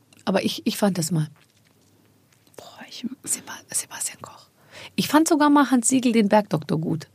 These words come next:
Speaker 1: Weil der
Speaker 2: Du
Speaker 1: sehr,
Speaker 2: sagst
Speaker 1: sehr,
Speaker 2: es
Speaker 1: sehr
Speaker 2: sogar
Speaker 1: groß
Speaker 2: mal,
Speaker 1: ist.
Speaker 2: weißt du, wenn du so Sätze mit sogar sagst, dass es sehr krank-, kränkend für Hans Siegel sein kann, auch wenn es klingt wie ein Kom-, Kompliment.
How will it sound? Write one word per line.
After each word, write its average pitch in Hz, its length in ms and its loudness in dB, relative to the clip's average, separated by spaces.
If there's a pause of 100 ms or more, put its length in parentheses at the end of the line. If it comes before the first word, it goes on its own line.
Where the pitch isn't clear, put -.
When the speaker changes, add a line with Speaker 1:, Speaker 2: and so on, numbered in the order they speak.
(560)
Speaker 1:
Weil 170 120 -6
der 175 100 4
Speaker 2:
Du 165 60 2
Speaker 1:
sehr, 185 120 4
Speaker 2:
sagst 196 140 4
Speaker 1:
sehr, 185 100 6
Speaker 2:
es 180 60 4
Speaker 1:
sehr 180 120 4
Speaker 2:
sogar 180 160 6
Speaker 1:
groß 202 80 6
Speaker 2:
mal, 196 80 6
Speaker 1:
ist. 226 160 4
Speaker 2:
weißt 226 180 6
du, 277 100 4
wenn 233 140 8
du 226 80 8
so 220 140 6
Sätze 226 280 2
mit 247 140 6
sogar 220 320 4
sagst, 190 240 0
dass 185 120 -6
es - 60 -10
sehr 220 100 4
krank-, 208 320 0
kränkend 196 280 -2
für 185 100 -2
Hans 175 160 -2
Siegel 165 240 -2
sein 156 180 0
kann, 175 200 -4
auch - 100 -6
wenn 208 140 2
es 214 120 -2
klingt 208 220 -2
wie 202 60 0
ein 196 60 0
Kom-, 190 340 -4
Kompliment. 185 520 -2